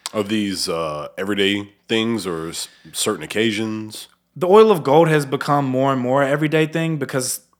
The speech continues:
Speaker 2: yeah, like I, like I was saying, too, like, how I change things up. You
Speaker 1: Mm-hmm.
Speaker 2: know, like, this year I'm in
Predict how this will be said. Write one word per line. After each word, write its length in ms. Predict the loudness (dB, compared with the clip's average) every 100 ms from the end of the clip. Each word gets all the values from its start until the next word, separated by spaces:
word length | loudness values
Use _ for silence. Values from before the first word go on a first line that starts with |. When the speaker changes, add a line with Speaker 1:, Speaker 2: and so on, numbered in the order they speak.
| _ _
Speaker 2:
yeah, 220 | -4 -2 0
like 200 | 0 0
I, 100 | -2
like 160 | 0
I 60 | 2
was 100 | 0
saying, 240 | 0 -4 -4
too, 140 | -2
like, 380 | 0 0 -2 -8
how 140 | 2 4
I 80 | 4
change 320 | 0 -4 -4
things 260 | -6 -2
up. 340 | 0 0 -2 -4
You 80 | -2
Speaker 1:
Mm-hmm. 80 |
Speaker 2:
know, 120 | 0 2
like, 380 | 2 0 -4 -6
this 200 | -4 -2
year 120 | 0
I'm 160 | 2 0
in 400 | -2 -2 -4